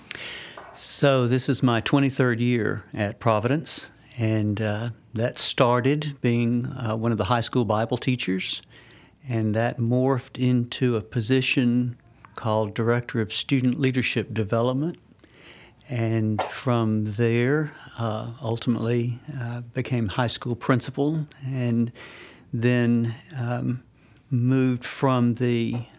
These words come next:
Lilburn campus to the Johns Creek campus. And, um,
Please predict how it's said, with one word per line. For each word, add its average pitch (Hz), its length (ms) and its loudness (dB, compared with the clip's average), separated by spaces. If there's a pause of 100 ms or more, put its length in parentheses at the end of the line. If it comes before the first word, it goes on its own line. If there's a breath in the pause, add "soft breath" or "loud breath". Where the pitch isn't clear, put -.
(120)
Lilburn 135 540 4
campus 127 720 -2
to 117 460 0 (100)
the 113 80 -2
Johns 110 340 0
Creek - 460 0
campus. - 640 -2 (640 loud breath)
And, 110 440 0
um, 120 520 -4